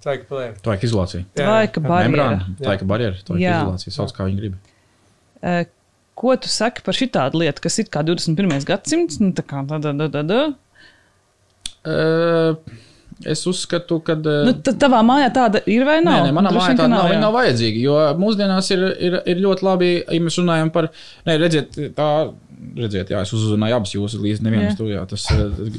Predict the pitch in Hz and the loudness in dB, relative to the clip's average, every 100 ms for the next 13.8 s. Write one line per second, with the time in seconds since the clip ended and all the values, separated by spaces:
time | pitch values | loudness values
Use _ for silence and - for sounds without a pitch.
0 | - - - - - 117 147 165 185 98 | -12 -20 -20 -14 -8 0 2 4 2 0
1 | 101 - 175 196 160 135 123 113 139 151 | 0 2 4 4 2 2 0 0 2 4
2 | 143 117 143 147 139 156 151 151 165 156 | 4 4 4 2 4 4 4 2 2 0
3 | - 202 - 190 180 196 214 208 185 180 | 2 2 2 0 0 2 2 2 0 2
4 | 185 175 - 113 - - - _ - - | 2 2 -2 -8 -10 -16 -20 _ -14 -14
5 | _ - 180 131 131 214 220 165 - 170 | _ -2 0 2 2 2 4 0 0 0
6 | 202 196 143 - - 160 180 190 143 - | 2 2 2 0 -2 0 2 2 2 0
7 | - - 160 147 139 139 156 160 139 127 | -2 -2 0 0 0 2 0 2 2 2
8 | 156 131 - 131 - 127 104 - 160 208 | 2 2 0 -2 0 -2 -2 0 0 2
9 | 180 156 - 160 131 - - - 135 143 | 0 0 -2 -2 -2 -6 -12 -8 -2 0
10 | 151 - - - - 135 131 131 - - | 0 -2 -8 -14 -6 0 2 2 -2 -6
11 | - - 113 131 - - 143 143 120 110 | -10 -10 -8 -8 -12 -4 0 2 2 0
12 | - - 123 123 131 120 92 _ _ - | -6 -4 -2 0 0 -4 -10 _ _ -20
13 | - - - - - 170 170 110 | -20 -20 -20 -18 -8 -4 -2 -2